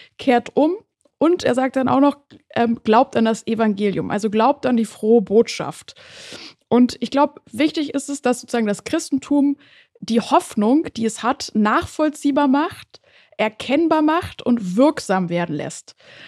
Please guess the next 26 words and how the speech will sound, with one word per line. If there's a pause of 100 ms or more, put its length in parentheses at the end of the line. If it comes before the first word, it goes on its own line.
Also
wirksam
werden
lässt
würde
zum
Beispiel
bedeuten, (400)
ähm,
in
Deutschland
gibt
es
ja
so
Hilfswerke, (520)
die
gibt
es
in
Deutschland,
also
zum
Beispiel
Obdachlosenhilfe,
Suppenküchen,